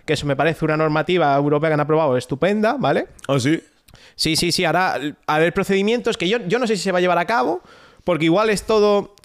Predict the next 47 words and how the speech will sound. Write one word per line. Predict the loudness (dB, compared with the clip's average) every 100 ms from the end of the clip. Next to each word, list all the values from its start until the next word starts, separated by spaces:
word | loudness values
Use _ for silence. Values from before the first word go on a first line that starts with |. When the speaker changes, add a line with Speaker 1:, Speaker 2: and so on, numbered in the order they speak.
| -20 -20 _ _ _ -2
Speaker 1:
Lo | -2
han | 0
aprobado | 0 2 2
obligados. | 2 0 -2 -8 -12
Es | -6 -2
decir, | 0 -2
porque | -2 -2
ha |
dicho | -2 0 0
Europa | 0 0 -2
que | -2
si | -2
quieren | -2
recibir | -2 0 0
fondos | 0 0 0 -2
tienen | -2 0
que, | 0 2 2
tienen | 2 2
Speaker 2:
Ya. |
Speaker 1:
que | 0
aprobarlo. | 0 0 0 -4 -8 -10
Speaker 2:
Ya. | -8 -2
Speaker 1:
Pero, | 0
es | 0
decir, | 0 -2 -4 -6 -16 -4
va | 0
a |
haber | 0 0
evaluaciones | 0 0 0 -2 -2
por | -2
desempeño. | -2 -2 -2 -2 0 -2 -6 -16 -20 _
Y | -2
si, | 0
por | 0 0
ejemplo, | 0 0
un | 0 0
funcionario | 0 0 0 0 2
del | 2
Ayuntamiento | 0 0 0 0 0
de | 2
Madrid | 2 0 0 -6 _ _ -4
no | -2
trabaja, | 0 0 0 -2
no | -2
hace | -2
su | -2
trabajo, | 0 0 0 0 -2